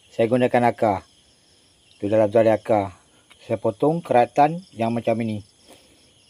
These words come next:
Tapi dia sudah bertunas. Paling cepat bertunas. Daripada kita buat, ha, tut, dari akar ini lagi cepat bertunas.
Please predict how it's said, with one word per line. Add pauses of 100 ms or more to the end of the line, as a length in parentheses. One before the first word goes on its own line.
(260)
Tapi
dia
sudah
bertunas. (300)
Paling
cepat
bertunas. (240)
Daripada
kita
buat, (880)
ha,
tut, (1120)
dari
akar
ini
lagi
cepat
bertunas.